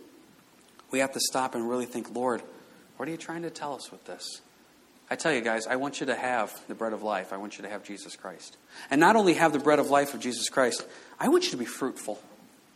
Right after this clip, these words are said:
I don't want you just to sit and do nothing with this information. We already talked about Herod and the scribes. They had the information, and they did nothing with it. I don't want that to happen to us. I don't want us to become unfruitful.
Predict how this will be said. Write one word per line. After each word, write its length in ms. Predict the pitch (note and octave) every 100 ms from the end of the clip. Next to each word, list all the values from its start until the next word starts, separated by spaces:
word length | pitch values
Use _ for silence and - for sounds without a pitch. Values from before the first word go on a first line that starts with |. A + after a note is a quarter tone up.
| _ _ _ _ -
I 100 | G3
don't 120 | B3
want 160 | A3+ -
you 80 |
just 200 | F#3+ -
to 60 | D3+
sit 240 | - F#3
and 100 | D#3+
do 80 | D3
nothing 340 | C#3 C3+ C3 A#2
with 100 | A2
this 180 | G#2+
information. 580 | A#2 A#2 A2 A2 A2 A#2+
We 60 | C#3+
already 160 | G#3+
talked 240 | - F#3 F#3
about 180 | B2+ -
Herod 460 | D3+ E3 A#2 - B2+
and 80 |
the 60 | A2+
scribes. 600 | - A#2 B2 G#2+ F#2+ - - - -
They 140 | F#3
had 160 | A#3 C3
the 80 |
information, 640 | B2 A#2+ A2 A#2 D3+ - D#2+ - _ - _ -
and 80 | C#3+
they 60 | F#3
did 160 | G3+
nothing 340 | G#3 A3 A#2+ G#2+
with 160 | G2+
it. 100 | - - - - - - _ -
I 60 |
don't 140 | A3+ G#3+
want 160 | G#3+
that 160 | G3 F#3
to 80 | D#3+
happen 320 | E3+ - D3+
to 100 | -
us. 260 | C3+ -
I 60 | C3
don't 140 | D#3+
want 120 | D#3 D#3+
us 100 | D#3+
to 80 | D3
become 320 | C#3+ D3 C#3+
unfruitful. 520 | C3 C#3 D3 -